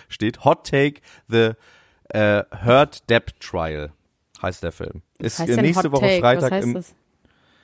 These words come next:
Speaker 1: Hot Take heißt, äh, doch so, äh, sowas wie The-, eine These. Ich hab eine These.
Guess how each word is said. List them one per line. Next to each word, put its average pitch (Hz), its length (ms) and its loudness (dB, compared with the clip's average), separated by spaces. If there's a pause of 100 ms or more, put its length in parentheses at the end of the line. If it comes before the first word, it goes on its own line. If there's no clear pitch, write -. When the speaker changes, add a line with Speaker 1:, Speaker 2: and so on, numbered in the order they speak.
(300)
Speaker 1:
Hot 135 160 0
Take 131 260 0
heißt, 117 360 -2
äh, - 260 -6
doch 110 160 -6
so, - 240 -6
äh, 80 260 -4
sowas 104 380 -4
wie 104 260 -4 (140)
The-, 135 260 2
eine 110 240 -2
These. 110 520 2
Ich - 120 -8
hab - 140 -2
eine 104 120 -2
These. 85 500 -4